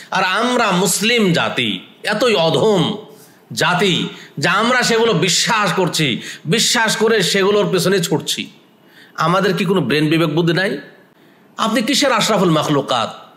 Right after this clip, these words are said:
আপনি কি আশরাফুল মাস-, মাখলুকাতের প্রমাণ নিজে রাখতে পারছেন? সম্মানিত উপস্থিতি, নিজের বিবেককে একটু জাগ্রত করুন। রাসূলুল্লাহ সাল্লাল্লাহু আলাইহি সাল্লামের পায়ের ছাপ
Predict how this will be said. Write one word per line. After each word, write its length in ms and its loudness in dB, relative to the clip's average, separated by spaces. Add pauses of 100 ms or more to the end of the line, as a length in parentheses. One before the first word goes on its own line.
(360)
আপনি 260 0
কি 80 0
আশরাফুল 400 0
মাস-, 320 0
মাখলুকাতের 760 2 (1400)
প্রমাণ 380 2
নিজে 220 2
রাখতে 260 0
পারছেন? 380 0 (3000)
সম্মানিত 420 -2
উপস্থিতি, 560 -2 (1400)
নিজের 320 0
বিবেককে 520 -2
একটু 200 -2
জাগ্রত 360 0
করুন। 360 -4 (1300)
রাসূলুল্লাহ 500 2
সাল্লাল্লাহু 500 2
আলাইহি 160 2
সাল্লামের 140 -8
পায়ের 280 0
ছাপ 240 -2